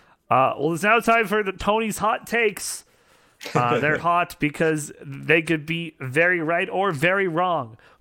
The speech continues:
Speaker 1: Who knows?
Speaker 2: Let's hear 'em.
Speaker 1: We're actually, we're gonna start up in the bottom pools where I really only have one point to bring up, and that is about Hex speedruns. You know
Speaker 2: <laughs>
Speaker 1: that he'll be doing Hex skip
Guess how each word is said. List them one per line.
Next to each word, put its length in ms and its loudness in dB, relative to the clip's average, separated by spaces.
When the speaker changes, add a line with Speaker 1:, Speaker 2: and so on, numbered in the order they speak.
Speaker 1:
Who 240 0
knows? 400 0
Speaker 2:
Let's 180 -6
hear 220 2
'em. 80 -2
Speaker 1:
We're 60 6
actually, 400 0
we're 100 -6
gonna 180 0
start 320 2
up 380 -2
in 240 -6
the 80 -2
bottom 400 0
pools 460 -6
where 120 0
I 60 0
really 260 4
only 220 2
have 320 -2
one 720 -2
point 440 2
to 80 -12
bring 220 0
up, 140 0
and 100 -2
that 140 0
is 80 -4
about 320 -2
Hex 600 0
speedruns. 840 0
You 260 8
know 320 4
Speaker 2:
<laughs> 20 4
Speaker 1:
that 140 2
he'll 200 -2
be 120 -2
doing 300 -2
Hex 300 -2
skip 400 -8